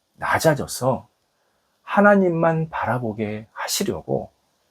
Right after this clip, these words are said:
사십 년 동안 광야 생활을 하게 하셨다 설명합니다. 하나님은 우리도 하나님 앞에서 진심으로 낮아지기를 원하십니다.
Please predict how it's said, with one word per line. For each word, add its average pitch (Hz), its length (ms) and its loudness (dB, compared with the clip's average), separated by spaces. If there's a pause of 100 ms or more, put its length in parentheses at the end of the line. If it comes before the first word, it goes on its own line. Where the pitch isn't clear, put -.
(260)
사십 - 520 -4
년 165 280 0
동안 95 460 -10 (540)
광야 120 380 2
생활을 110 460 -4
하게 139 260 -8
하셨다 95 640 -10 (300)
설명합니다. 120 1400 -6 (1400)
하나님은 110 640 2 (920)
우리도 107 720 2
하나님 175 400 0
앞에서 95 800 -10 (720)
진심으로 143 760 0
낮아지기를 98 1000 -6
원하십니다. 95 800 -10